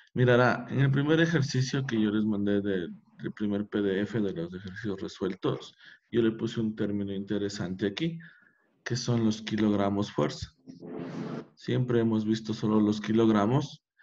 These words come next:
pero yo ya le introduje, eh, este término de aquí, ¿no? Sí. Eh, esperaba que en la explicación se entienda, pero por ahí creo que aquí hubo un, unos numeritos que no deberían haber estado.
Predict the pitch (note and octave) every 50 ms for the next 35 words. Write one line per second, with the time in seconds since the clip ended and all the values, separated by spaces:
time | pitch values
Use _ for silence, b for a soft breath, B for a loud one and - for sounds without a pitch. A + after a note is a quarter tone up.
0 | b b b b b b _ - G#2+ G#2 G2+ G2+ G#2 G#2 G#2 G#2 G#2 G2+ G2 F#2+
1 | F#2 F2+ F2+ F#2 G2 G2+ G2+ - G2 G2 F#2+ G2 G#2 G#2+ A2+ C3+ - D3 C#3+ C3
2 | A2 - F2 F#2+ F#2 E2+ E2+ D#2 D2 C2 C#2 - _ _ _ _ - - - -
3 | - G#2 G2 G2+ G#2 G#2 G#2+ G#2 G#2 G2+ G2 G2+ G#2+ G#2 - - - D3 A#2+ A2+
4 | C3+ - - - _ _ _ _ _ _ _ - - - - - - - - -
5 | - - - B B B B B B B _ - - F#2 F#2+ F#2 F#2 F#2 F2+ E2+
6 | E2+ D2+ - - - - - - - - - - C3 - - B2+ A#2+ A#2 A#2+ B2+
7 | C3 C3+ C3+ - A#2 G#2+ A2 A2 - G#2 G#2 A2 G#2+ G#2+ A2 A#2 G#2+ A2 G#2+ A#2+
8 | G#2+ G#2+ G#2+ G#2+ A2 G#2 G#2 G2+ G#2 A#2 A#2+ A#2+ A#2 G#2 F#2+ F2+ E2+ D#2+ D#2+ D2+
9 | D2 - _ G2 G2 F#2 F#2 G2 G2 - G#2 F#2 F#2 G2 G2+ E2+ E2 - - G2+
10 | G2+ G2 G2 F#2+ F2 F2+ F2+ F2 F2 F2 F2 F2 F2 F2 E2+ - - E3 E3 E3
11 | _ _ _ _ _ _ _ _ _ _ _ _ _ _ _ _ - G#2 G#2 G#2+
12 | A2 G#2+ G#2 G#2 G#2+ G2+ G2+ G#2 G#2 - - - - - G2+ G2+ G2 G2 G#2 G#2
13 | G#2 G2 F#2 F#2+ F#2+ F#2 F#2+ F#2 F2 F#2 F#2+ F#2+ F#2+ G2 - - - F2+ F#2 F2
14 | C3+ C3+ - -